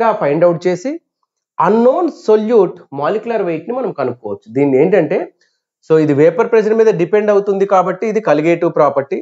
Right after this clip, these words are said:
and ఇక్కడ, ఆ, కాన్సంట్రేషన్ మీద డిపెండ్ అవుతుంది కాబట్టి ఇది కలిగేటివ్ ప్రాపర్టీ. ఈ కలిగేటివ్ ప్రాపర్టీ యూజ్ చేసి మనకి అన్‌నోన్ సొల్యూట్ మాలిక్యులర్ వెయిట్ క్యాలిక్యులేట్ చేస్తాం, అది మన ఎయిమ్ మెయిన్.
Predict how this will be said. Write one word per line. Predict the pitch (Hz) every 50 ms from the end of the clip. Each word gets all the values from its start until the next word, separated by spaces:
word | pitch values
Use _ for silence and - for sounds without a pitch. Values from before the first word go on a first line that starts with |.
| - - 180
and | 180 180 165 160
ఇక్కడ, | - 170 160 147 131 131 131 - _ _ _ _ _ _ _ _ _ _ - 127
ఆ, | 127 123 120 117 110 110 104 104 104 _ _ _ _ _ _ _ _ _ _ -
కాన్సంట్రేషన్ | 165 165 190 196 - 233 202 226 220 202 202 214 208 208
మీద | 202 202 165 160
డిపెండ్ | 156 175 175 165 156 147
అవుతుంది | 139 135 135 127 127 156 - - -
కాబట్టి | 202 202 202 202 202 226 220
ఇది | 269 - - 160
కలిగేటివ్ | 151 151 147 156 156 156 147 135 -
ప్రాపర్టీ. | 120 110 104 - 107 101 - 147 143 _ _ _ _ _ _ _ _ _ _ _ _ _ _ _ _ _ _ _ _ _ _ _ _ _ _ _ _ _ _ _ _ _ _ _ _ _ - 190
ఈ | 196 - -
కలిగేటివ్ | 170 165 196 208 277 294 294 311 247 285
ప్రాపర్టీ | 262 247 - 254 240 240 247 220
యూజ్ | 214 220 214 - 220
చేసి | 208 196 202 269 285 277
మనకి | 254 226 - 175 156
అన్‌నోన్ | 160 190 220 254 277 285 285 294 - _ _ _
సొల్యూట్ | - 202 208 214 208 240 269 285 285 - 208 175
మాలిక్యులర్ | 160 165 180 196 - - 233 233 226 202 190
వెయిట్ | 214 247 - - 208
క్యాలిక్యులేట్ | 180 170 165 160 165 160 139
చేస్తాం, | 131 127 113 - 123
అది | 135 165 262 254
మన | 220 185 175 151 139 135 151
ఎయిమ్ | 165 170 156 127 113
మెయిన్. | 117 120 117